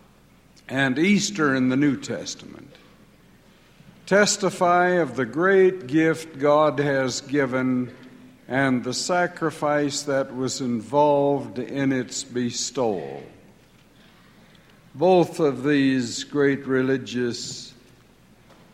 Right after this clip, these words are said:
commemorations declare that death would pass over us, us and would have no permanent power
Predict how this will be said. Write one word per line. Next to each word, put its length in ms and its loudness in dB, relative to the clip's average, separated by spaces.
commemorations 1200 2
declare 760 0
that 840 0
death 480 2
would 480 -2
pass 520 -2
over 520 -4
us, 360 -14
us 500 -6
and 540 -6
would 280 -4
have 460 -4
no 400 2
permanent 960 -4
power 720 -4